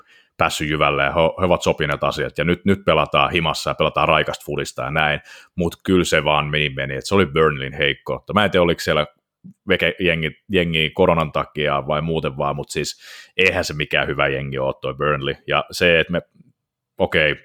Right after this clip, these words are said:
se, me, meidän peli näytti heihin nähden verrattuna niin, niin ihan, ihan hyvältä ja tuli maaleja ja himassa ja näin, niin, niin, niin se, se loi sitä semmoista,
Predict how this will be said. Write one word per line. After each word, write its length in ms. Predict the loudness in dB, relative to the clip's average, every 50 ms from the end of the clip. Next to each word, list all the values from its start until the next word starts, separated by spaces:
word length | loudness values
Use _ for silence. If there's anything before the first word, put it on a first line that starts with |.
| _ _ -10
se, 120 | -10 -8 -8 -10 -12 -6 -2
me, 180 | -2 -2 -2 0
meidän 240 | 0 2 2 4 4
peli 220 | 4 4 4 4
näytti 400 | 4 2 0 0 -2 -4 -4 -4 -2 0
heihin 280 | 2 2 2 0 -2
nähden 340 | -2 -2 -2 -2 -4 -4 -2
verrattuna 600 | -2 -4 -4 -4 _ _ _ -10 -8 -6 -6 -4
niin, 260 | -4 -4 -6 -6 -8 -10 -14 -14
niin 280 | -12 -10 -10 -10 -10 -6 -2
ihan, 300 | 0 0 0 0 -2 -4 _ -6
ihan 240 | -2 -2 0 0 0
hyvältä 360 | 2 2 2 2 0 0 -2
ja 100 | -4 0
tuli 180 | 2 4 4 4
maaleja 480 | 4 4 4 4 4 4 2 2 2
ja 180 | 0 -2 -4 -4 -6 -6
himassa 360 | -4 -4 -4 -4 -4 -6 -6
ja 60 | -6 -6
näin, 220 | -4 -4 -4 -4
niin, 120 | -6 -10 -10 _ -20 -20 -20 -20 -20 -20 -20 _ -6
niin, 160 | -4 -2 0
niin 200 | 0 0 -2 -2 -6 _ _ _ _ _ _ _ -6 0
se, 240 | 2 2 2 2 -2 -6 -14 -20 -20 _ _ _ _ _ -16
se 380 | -10 -8 -6 -2 0 2 4 4
loi 320 | 6 6 6 6 6 4
sitä 200 | 2 2 0 2
semmoista, 480 | 4 4 2 2 0 -2 -4 -4 -8